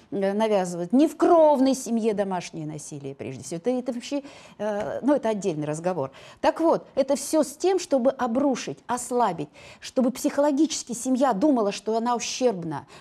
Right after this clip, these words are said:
поэтому и эти связи ничего не дают. А это, по большому счету, ослабить народ, ослабить государство, в котором, э, которое создало этот народ.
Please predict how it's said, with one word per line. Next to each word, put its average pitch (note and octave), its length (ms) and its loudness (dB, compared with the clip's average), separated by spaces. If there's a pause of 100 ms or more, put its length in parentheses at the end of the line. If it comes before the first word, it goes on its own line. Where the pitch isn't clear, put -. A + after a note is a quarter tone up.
поэтому A#3+ 340 2
и B3+ 180 2
эти B3+ 140 -6
связи A#3+ 360 0
ничего A3+ 400 -2
не G#3+ 140 -2
дают. G3+ 420 -2 (560)
А A#3+ 160 2
это, G4 280 2
по C4 140 -2
большому A3 460 -2
счету, D#3 480 -8 (420)
ослабить B3+ 640 0
народ, B3+ 580 2 (680)
ослабить B3 640 -2
государство, A#3 840 0
в - 80 -16
котором, G3 460 -2
э, G3 100 0
которое G3+ 340 -2
создало F3+ 460 -4
этот E3+ 260 -6
народ. F3+ 380 -2